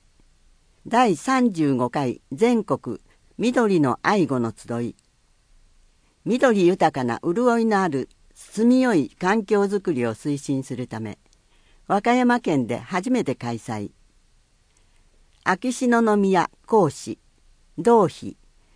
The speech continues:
両殿下のご臨席を賜り、式典や記念植樹を実施。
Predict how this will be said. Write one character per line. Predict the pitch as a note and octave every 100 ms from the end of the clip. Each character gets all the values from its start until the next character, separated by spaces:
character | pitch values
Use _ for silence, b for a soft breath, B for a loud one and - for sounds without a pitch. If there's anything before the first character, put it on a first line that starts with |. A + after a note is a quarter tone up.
| _
両 | - A#3+ C4
殿 | B3+ A#3+
下 | - B2+
の | A#2+
ご | C#3
臨 | D3 F#3+
席 | - E3+ - D#3+
を | C#3+
賜 | C#3 C#3+ C3+ B2
り、 | G2 _ _ _ _ _ _ _
式 | - G3 B3
典 | A#3+ G#3+ G3+
や | F3 - -
記 | G#3+
念 | B3 B3+
植 | A#3+ A#3 G#3+
樹 | C3+ B2
を | A2
実 | A2+ A2+
施。 | - B2+